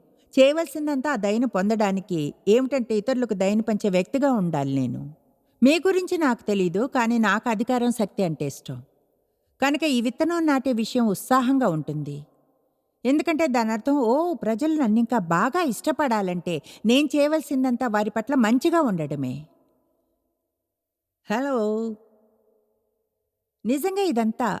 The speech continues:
అద్భుతంగా ఉంటుంది. దేవుడు మనకిచ్చిన ఈ గౌరవం. మత్తయి ఏడు మొదటి రెండు వచనాలు. మొదటి రెండు వచనాలు, "మీరు తీర్పు తీర్చకుడి,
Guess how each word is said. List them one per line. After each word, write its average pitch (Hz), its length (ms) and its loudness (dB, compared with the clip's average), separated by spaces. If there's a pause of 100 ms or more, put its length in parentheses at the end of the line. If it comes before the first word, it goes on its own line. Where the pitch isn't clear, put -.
(120)
అద్భుతంగా 311 680 0
ఉంటుంది. 147 680 -6 (480)
దేవుడు 330 380 2
మనకిచ్చిన 214 800 -2 (160)
ఈ 277 120 2
గౌరవం. 202 720 0 (1900)
మత్తయి 262 460 -2
ఏడు 269 200 0
మొదటి 247 460 0
రెండు 170 260 0
వచనాలు. 143 680 -2 (1120)
మొదటి 233 400 0
రెండు 226 300 4
వచనాలు, 175 580 0
"మీరు 185 300 2
తీర్పు 262 420 0
తీర్చకుడి, 202 720 -2